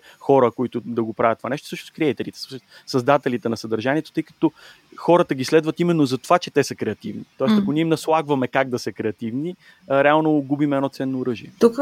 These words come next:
Speaker 2: много важно е това, което казаш за креативността, защото креативността има различни измерения за инфлуенсъри. А, също мисля, че нещо, което се поизчисти през последната година, надявам се повече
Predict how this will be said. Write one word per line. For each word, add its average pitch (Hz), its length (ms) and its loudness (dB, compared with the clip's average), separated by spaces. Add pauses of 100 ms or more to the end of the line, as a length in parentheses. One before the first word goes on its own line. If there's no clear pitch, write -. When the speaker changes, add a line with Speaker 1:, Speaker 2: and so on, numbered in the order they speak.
(140)
Speaker 2:
много 233 320 0
важно 269 300 2
е 262 40 2
това, 254 140 0
което 254 220 -2
казаш 247 300 2
за 214 180 0
креативността, 196 600 0
защото 233 380 0
креативността 208 540 2
има 226 140 2
различни 214 420 2
измерения 185 640 2
за 180 140 4
инфлуенсъри. 170 600 0 (520)
А, 196 400 2
също 240 360 0
мисля, 269 280 2
че 247 140 -2
нещо, 254 340 0
което 240 200 0
се 247 160 0
поизчисти 208 560 0
през 208 160 0
последната 214 320 0
година, 202 280 4
надявам 190 240 2
се 185 200 -6
повече 165 520 0